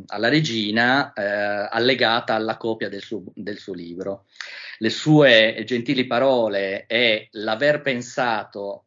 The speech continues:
a Sua Maestà, eh, come destinataria di questa pubblicazione sono state grandemente apprezzate."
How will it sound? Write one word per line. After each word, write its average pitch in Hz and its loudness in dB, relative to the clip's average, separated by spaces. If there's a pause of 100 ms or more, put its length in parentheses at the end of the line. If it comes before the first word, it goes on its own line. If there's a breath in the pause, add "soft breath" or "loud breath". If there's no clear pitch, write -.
a 110 -8
Sua 127 -4
Maestà, 113 -4 (380 loud breath)
eh, 98 -4
come 107 -2
destinataria 104 -2
di 95 -12
questa 101 -8
pubblicazione 135 -4
sono 120 -8
state 113 -6
grandemente 113 -6
apprezzate." - -16